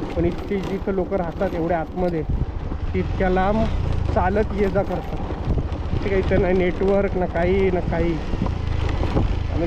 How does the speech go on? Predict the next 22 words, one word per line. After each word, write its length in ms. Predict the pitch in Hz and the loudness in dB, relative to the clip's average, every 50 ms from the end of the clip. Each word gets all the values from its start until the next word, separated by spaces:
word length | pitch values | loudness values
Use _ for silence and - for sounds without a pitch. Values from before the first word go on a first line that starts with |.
| 160 - | 0 2
गाडीवर 380 | - 175 170 175 185 196 202 202 | 2 2 4 4 4 2 2 2
आहे 140 | 190 185 | 2 0
तरी 140 | 202 202 208 | 0 0 0
भीती 220 | 202 190 185 156 196 | 0 0 0 0 2
वाटते 320 | 190 190 - - - 190 | 2 2 2 0 -2 -4
की 120 | 180 202 | -4 -2
बाबा 220 | 185 180 175 175 185 175 | -2 -2 -2 -2 -2 0
काय 140 | - 170 170 175 | 0 0 0 0
प्रॉब्लेम 420 | 175 175 170 160 160 165 170 170 | 0 0 0 0 0 0 2 2
येऊ 160 | 170 165 160 | 2 2 0
नये, 300 | 160 156 156 160 160 151 151 - - | 0 0 0 0 0 0 0 0 0
काय 140 | 156 156 | 0 -2
कसं 260 | 165 165 160 - 175 160 | -2 -2 -2 -4 -4 -4
चाललंय. 420 | - 147 165 156 147 143 151 147 | -4 -6 -6 -4 -4 -2 -2 -2
आणि 180 | 143 147 147 151 | -2 -2 -4 -4
इथं 260 | 147 - 165 156 156 | -4 -2 -2 0 0
तर 120 | 165 147 143 - | 0 0 0 0
ते 120 | - 175 165 - - - - - - - - - - - - - - | 0 0 0 0 0 -2 -2 -4 -4 -4 -4 -4 -2 -2 -2 -2 -2
गाडीवरती 640 | 151 156 151 156 165 170 180 170 160 151 - 175 170 165 - - - - - - - - - - - - - - - - - - - - - - - - - 160 | -2 -2 -2 0 0 0 0 0 0 -2 -2 -2 -4 -2 -2 -2 0 0 0 -2 -2 -4 -4 -4 -2 -2 0 0 0 0 -2 -4 -4 -4 -4 -4 -4 -4 -2 0
एवढ्या 340 | 160 156 156 165 165 160 | 0 0 2 2 0 0
आतमध्ये 380 | 156 - - 165 165 165 165 170 | 0 0 0 -2 -2 0 0 0
येऊन 320 | 165 165 165 160 165 165 | 0 0 0 0 0 0